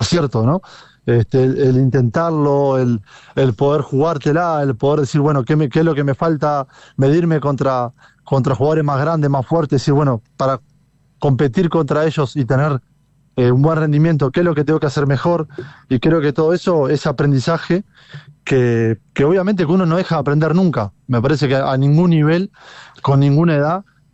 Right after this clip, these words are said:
vos dejás de, de aprender y de tratar de, de mejorar. Este, pero sobre todo a la edad de, de, de que están los, que están ellos ahora, me parece que es una edad muy, muy rica como para llenarse de todas estas experiencias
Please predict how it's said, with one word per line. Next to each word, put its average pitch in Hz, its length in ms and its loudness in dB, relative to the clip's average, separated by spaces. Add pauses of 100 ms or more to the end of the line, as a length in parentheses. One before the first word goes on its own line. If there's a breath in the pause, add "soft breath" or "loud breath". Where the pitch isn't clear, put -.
vos 147 200 2
dejás 143 260 -2
de, 135 220 0
de 135 120 -2
aprender 135 640 0
y 135 120 -2
de 127 100 2
tratar 127 320 -2
de, 127 240 0
de 120 140 0
mejorar. 131 480 0 (360 soft breath)
Este, 117 460 0
pero 127 220 -2
sobre 131 260 0
todo 160 180 -2
a 151 40 -2
la 147 80 -2
edad 151 180 -2
de, 139 220 0
de, 127 60 -2
de 127 260 -2
que 120 60 0
están 143 200 -2
los, 139 140 -2
que - 200 -4
están 143 220 0
ellos 151 260 -2
ahora, 156 400 -2 (520 soft breath)
me 131 160 0
parece 135 260 0
que 131 80 0
es 123 100 -2
una 131 100 2
edad 143 120 -2
muy, 143 260 2
muy 143 240 2
rica 160 220 0
como 139 220 -2
para 127 340 -2 (380 loud breath)
llenarse 147 340 2
de 143 80 0
todas 156 220 -2
estas 139 240 -2
experiencias 165 720 0